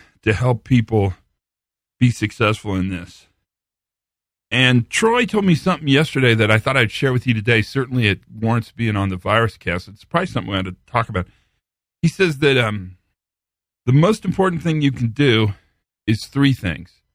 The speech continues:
And I said, "Tell me more, Troy." And he said, "Tell the truth, tell it fast,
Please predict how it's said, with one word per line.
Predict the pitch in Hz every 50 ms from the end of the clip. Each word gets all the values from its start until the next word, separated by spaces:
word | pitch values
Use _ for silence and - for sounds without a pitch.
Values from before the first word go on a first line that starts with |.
| _ _ _ _ _ _ _ _ _ _ _ _ _ _ -
And | -
I | 107 107
said, | 104 - 107 98 92
"Tell | - 110 104 101 101
me | 104 104
more, | 98 95 95 92 92 95
Troy." | - - 98 92 87 92 120 - - _ _ -
And | - 98 101
he | 107 107
said, | 101 - - 104 95 87 87 85 90 - _ _ _ _ _ _ _ _ _ _ _ _ _ _ _ _ _ _ _ _ _ _ _ _
"Tell | - 117 113 127
the | 139 131
truth, | - - 151 131 107 101 113 - - - _ _ _ _ _ _ _ _ _ _ _ _ _ _ _ _ _ _ _ _ _ _ _ _ _ _ _ _ _
tell | - 123 117 120
it | 123 -
fast, | - - 123 110 90 85 85 87 - - _ _